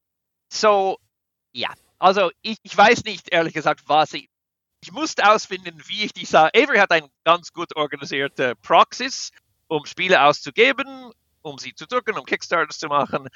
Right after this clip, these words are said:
Das habe ich einfach mitgehen könnte mit Avery. Ich muss das selber, diese Praxis entwickeln, wenn ich meine,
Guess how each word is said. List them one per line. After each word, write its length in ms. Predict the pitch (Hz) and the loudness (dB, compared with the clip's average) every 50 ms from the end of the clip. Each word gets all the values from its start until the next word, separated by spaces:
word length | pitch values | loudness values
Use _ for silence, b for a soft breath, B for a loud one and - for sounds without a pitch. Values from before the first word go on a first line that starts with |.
| _ _ _ _ _ - | _ _ _ _ _ -2
Das 160 | - - 220 | -2 0 2
habe 200 | 208 139 143 139 | 2 0 0 0
ich 180 | 131 123 - - _ _ _ _ _ _ _ - | -8 -14 -16 -18 _ _ _ _ _ _ _ 0
einfach 340 | - 202 240 233 208 190 - - | 2 2 2 4 2 0 0 0
mitgehen 540 | 190 233 262 - - - 202 196 185 180 - | -2 -2 -2 0 2 4 4 4 4 2 2
könnte 340 | - 214 202 214 - 185 | 0 0 0 0 -6 -6
mit 160 | 175 175 180 - - - | -6 -6 -8 -8 -6 0
Avery. 360 | - 180 196 185 175 190 185 | 2 2 2 2 0 -2 -2
Ich 180 | - 147 - _ | -2 -4 -6 _
muss 180 | 151 165 - | -12 -12 -6
das 220 | - 156 139 - - | -4 -4 -4 0 2
selber, 340 | 156 139 147 147 143 147 135 | 4 4 4 4 2 -2 -6
diese 300 | - 135 139 - - 139 | -6 -8 -10 -10 -8 0
Praxis 340 | - 151 139 135 - - | 4 4 4 4 2 -4
entwickeln, 380 | 139 127 127 - 123 - 123 123 | -10 -8 -6 -6 -8 -8 -8 -10
wenn 120 | 123 127 | -10 -10
ich 100 | 120 120 - | -10 -10 -12
meine, 220 | 123 120 120 113 | -10 -6 -6 -6